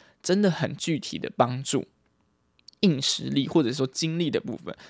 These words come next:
它并不能给你一个很实际上面的帮助，但是 it really means a lot。”他是这样讲的，就是这些东西对我们来说，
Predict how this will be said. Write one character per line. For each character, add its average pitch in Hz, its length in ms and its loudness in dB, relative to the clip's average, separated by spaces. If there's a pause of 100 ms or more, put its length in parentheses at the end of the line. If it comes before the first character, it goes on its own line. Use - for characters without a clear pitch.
(160)
它 - 100 0
并 208 220 2
不 208 100 6
能 147 140 2
给 131 140 2
你 117 160 -2
一 123 80 -4
个 127 120 4
很 123 400 -4 (480)
实 - 280 -4
际 160 160 -2
上 139 180 2
面 135 100 -2
的 - 80 -6
帮 - 280 -6
助， - 240 -4 (640)
但 233 200 6
是 196 600 4 (1040)
it 151 80 4
really 160 320 10
means 147 280 2
a - 60 -6
lot。” 131 360 0 (440)
他 - 140 -2
是 139 80 -4
这 143 100 0
样 123 140 -2
讲 - 260 -8
的， - 100 -14 (760)
就 220 100 0
是 214 260 -4 (560)
这 226 120 0
些 220 100 4
东 208 160 4
西 208 100 0
对 214 220 0
我 160 80 6
们 135 120 0
来 127 180 2
说， 139 400 2